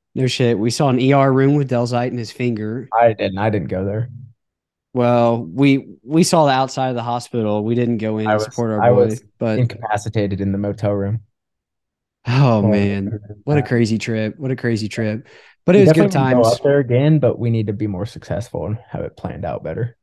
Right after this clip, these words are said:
Speaker 1: Yeah, yeah.
Speaker 2: That was
Speaker 1: Instead of
Speaker 2: funny
Speaker 1: just
Speaker 2: for
Speaker 1: like,
Speaker 2: my
Speaker 1: "Yeah, we'll go sit on the hill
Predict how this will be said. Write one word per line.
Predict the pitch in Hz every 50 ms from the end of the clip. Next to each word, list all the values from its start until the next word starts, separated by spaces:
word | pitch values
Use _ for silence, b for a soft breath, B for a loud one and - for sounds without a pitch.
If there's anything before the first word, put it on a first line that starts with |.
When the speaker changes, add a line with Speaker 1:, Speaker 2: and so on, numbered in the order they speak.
| _ _ -
Speaker 1:
Yeah, | 131 123 123 123 117 110 104 101 104 104 98 101 113 131
yeah. | 110 120 117 107 95 92 82 - - B B B B B B
Speaker 2:
That | 127 123
was | 135
Speaker 1:
Instead | 127 170 170 151
of |
Speaker 2:
funny | 143 151
Speaker 1:
just | 151 -
Speaker 2:
for | - 139
Speaker 1:
like, | 123 120 117
Speaker 2:
my | 147
Speaker 1:
"Yeah, | 156 160 160 156
we'll | 156 156
go | 147 147 143
sit | 131 - 139 127 120
on | 123 117
the | 113 110
hill | 113 113 110 110 113 131 -